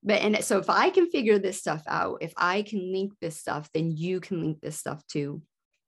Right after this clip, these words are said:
When the doctors told me that there was nothing I can do about my A quality at thirty, something was telling me that was complete bullshit. And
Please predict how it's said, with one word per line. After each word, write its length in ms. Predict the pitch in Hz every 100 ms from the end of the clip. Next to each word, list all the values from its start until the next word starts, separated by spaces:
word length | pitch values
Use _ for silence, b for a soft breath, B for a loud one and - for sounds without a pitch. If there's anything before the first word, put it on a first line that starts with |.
| _ _ _ _ B B B _ _ _ _ _ _ _ -
When 520 | 190 214 226 240 240 - - _ _ _ _
the 160 | 196 208
doctors 420 | 202 190 220 196
told 200 | 214 185
me 140 | 185 175
that 160 | 160
there 120 | 165
was 140 | 170 170
nothing 260 | 156 175
I 100 | 170
can 140 | 165 180
do 160 | 165
about 240 | 160 160 156
my 160 | 160 -
A 140 | 160
quality 420 | 156 156 156 156
at 160 | 151 -
thirty, 580 | 160 156 151 156 147 -
something 880 | - - - 185 202 - 175 156 151 -
was 200 | 175 170
telling 480 | 170 156 156 160
me 360 | 156 156 180 - 156
that 140 | -
was 180 | 160 -
complete 580 | 170 156 160 156 - 160
bullshit. 600 | 156 165 - - - - b b b b -
And 500 | 165 160 160 165